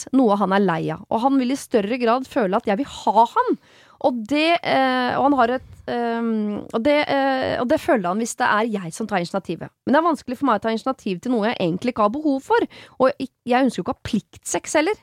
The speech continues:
Jeg må legge til at han er veldig flink hjemme, altså med datteren vår. Han tar i et tak når det trengs og viser, eh, på sin måte at han begjærer meg. Så det er ikke sånn at han ikke gjør det. Jeg synes også på, eh, mange måter at vi har glidd litt fra hverandre det siste året, og jeg har lyst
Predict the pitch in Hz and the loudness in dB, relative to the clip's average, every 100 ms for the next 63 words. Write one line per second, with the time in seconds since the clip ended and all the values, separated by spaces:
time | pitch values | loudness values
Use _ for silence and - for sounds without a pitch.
0 | _ _ _ - 240 254 185 214 214 202 | _ _ _ -2 2 2 2 0 0 0
1 | 214 214 - 190 214 196 170 220 190 208 | 0 0 0 0 2 0 2 0 0 -2
2 | 233 - 170 202 226 196 180 240 190 196 | -2 -4 0 2 2 0 0 0 0 -2
3 | 196 208 214 214 202 226 240 233 175 196 | -4 -4 -4 -2 -2 -2 -2 -2 -2 0
4 | 214 - 202 254 - 226 247 233 180 170 | 0 0 -4 -4 -4 0 2 2 0 -2
5 | 185 214 208 165 202 - 247 - 233 - | -2 0 0 0 -4 -6 -6 -6 -8 -12
6 | - - - 226 214 294 294 294 262 269 | -18 -20 -4 0 2 2 0 2 4 4
7 | 320 381 _ _ _ _ - 254 - 294 | 2 -4 _ _ _ _ -4 -2 0 0
8 | 254 277 277 285 277 277 269 277 240 226 | -2 -4 -4 0 2 2 2 2 2 0
9 | 190 196 233 220 196 175 240 - 196 160 | 0 -2 -2 -2 -2 0 -2 -2 0 0
10 | 175 185 220 - 254 - 214 254 277 254 | 0 0 -2 -2 -4 0 0 2 0 0
11 | 220 - | 0 -4